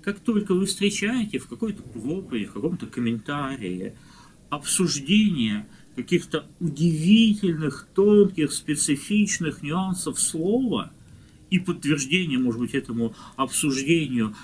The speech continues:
с помощью того, что в каком-то потрясающем контексте это слово употреблено, вы должны насторожиться. В большинстве случаев слова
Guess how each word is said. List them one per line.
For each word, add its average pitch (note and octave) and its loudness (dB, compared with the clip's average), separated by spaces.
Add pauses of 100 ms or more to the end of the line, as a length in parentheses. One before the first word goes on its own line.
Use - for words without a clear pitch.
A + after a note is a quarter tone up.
с - 2
помощью E3+ -2
того, D#3+ -2
что C3+ -4
в - -6
каком-то B2+ -4
потрясающем A#2+ -2
контексте A#2 -4
это G#2 -4
слово A#2 0
употреблено, E3 0 (320)
вы G3+ 6
должны E3 -2
насторожиться. B2+ -6 (920)
В B2+ -8
большинстве G3 0
случаев B3+ 2
слова F3 -2